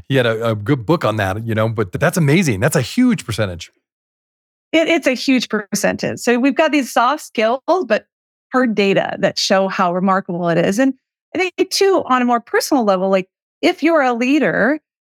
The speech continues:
Speaker 2: e-, everything that you have to do relies on other people. So, you know, you've gotta be good at vision and strategy and able to influence and communicate, but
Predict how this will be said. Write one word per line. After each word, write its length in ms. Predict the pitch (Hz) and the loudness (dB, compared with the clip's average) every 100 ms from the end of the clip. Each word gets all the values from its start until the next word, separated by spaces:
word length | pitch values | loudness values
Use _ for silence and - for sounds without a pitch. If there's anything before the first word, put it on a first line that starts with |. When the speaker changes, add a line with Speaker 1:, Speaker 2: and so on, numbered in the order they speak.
| _ _ _ _ _ _ 294 | _ _ _ _ _ _ -8
Speaker 2:
e-, 80 | 285 - | -8 -4
everything 520 | 311 415 403 339 311 | 0 0 2 2 4
that 140 | 262 - | 2 -2
you 280 | 214 226 262 | -4 0 2
have 340 | 247 233 247 - | 2 -2 -4 -4
to 100 | 202 | -2
do 460 | 233 240 185 185 - - | 2 2 2 0 -4 -4
relies 720 | 220 233 226 226 247 311 277 - | 0 2 2 0 0 0 -2 -4
on 320 | 196 202 208 | 0 0 0
other 200 | - 190 | -2 -4
people. 480 | 185 - 262 - - _ _ _ _ _ - | -2 -2 -2 -2 -10 _ _ _ _ _ -16
So, 400 | - 240 220 214 | -2 2 2 2
you 140 | 220 | 2
know, 80 | 202 | 2
you've 200 | 214 214 | 0 0
gotta 300 | 320 349 349 | 0 2 2
be 140 | 285 | 0
good 200 | 277 254 | 0 0
at 140 | 214 202 | 0 0
vision 260 | 349 285 | 2 2
and 140 | 240 214 | 0 0
strategy 560 | 302 294 294 240 226 | 0 2 0 0 -2
and 120 | 214 - | -2 -2
able 180 | 254 254 | -2 -2
to 100 | - | 0
influence 380 | 262 262 240 220 | 0 0 -4 -2
and 100 | 214 | -2
communicate, 680 | 226 262 311 269 220 - - _ _ - | 2 4 2 0 0 -2 -6 _ _ -2
but 240 | 226 208 | 0 -2